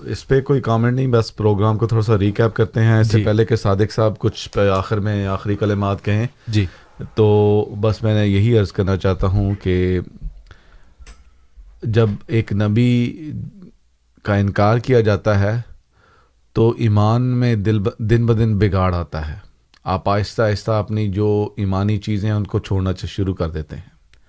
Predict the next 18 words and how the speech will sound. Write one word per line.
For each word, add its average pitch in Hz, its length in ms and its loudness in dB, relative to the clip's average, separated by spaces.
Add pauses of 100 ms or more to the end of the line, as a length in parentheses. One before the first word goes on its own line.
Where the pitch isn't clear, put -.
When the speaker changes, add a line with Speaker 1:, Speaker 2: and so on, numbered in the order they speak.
(640)
Speaker 1:
حضرت 120 260 -2
عیسیٰ 131 240 0
علیہ 127 140 4
السلام 120 460 0
کو 120 520 2
اے-، 110 240 -2
آ، 110 400 -6
زندہ 113 280 0
آسمان 110 540 0
پر 113 140 2
بٹھا 104 340 0
کر 110 180 -2 (340)
کیا 113 200 2
فائدہ 87 320 -4
ہے؟ 76 180 -6 (1700)
کیا 127 180 4
انہوں 123 240 2
نے 123 160 0